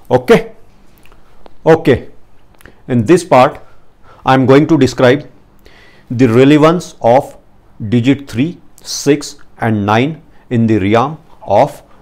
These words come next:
metallic means. Okay? See, there is stuff called vortex based mathematics. The proponents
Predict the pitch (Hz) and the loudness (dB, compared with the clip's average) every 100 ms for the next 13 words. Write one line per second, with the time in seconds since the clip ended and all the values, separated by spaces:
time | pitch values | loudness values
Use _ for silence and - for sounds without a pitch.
0 | - 101 98 101 104 139 - - - 117 | -10 -6 -4 -2 -2 -4 -8 -20 -16 -8
1 | 101 87 85 - - - - - - - | -6 -8 -12 -20 -20 -20 -20 -20 -12 -2
2 | 120 - 214 - - - _ _ _ - | -2 2 2 0 -16 -20 _ _ _ -20
3 | _ _ _ - 208 175 - - _ _ | _ _ _ -8 -4 -4 -6 -20 _ _
4 | _ _ - - - 120 147 170 175 - | _ _ -20 -20 -12 0 2 4 0 0
5 | 170 170 - 143 160 190 - _ _ _ | 2 2 2 2 2 -2 -14 _ _ _
6 | - 107 101 123 120 160 170 - - 110 | -16 -4 2 2 4 0 0 -4 -14 -4
7 | 95 135 151 - - 113 110 110 143 123 | 2 2 0 -10 -10 -4 -2 -2 0 -2
8 | 104 101 - - - - _ _ _ _ | -2 -8 -10 -20 -20 -20 _ _ _ _
9 | - _ - _ _ _ _ _ _ _ | -20 _ -20 _ _ _ _ _ _ _
10 | _ _ 135 156 160 143 165 170 165 127 | _ _ -4 -2 0 -2 0 0 0 -4
11 | - | -16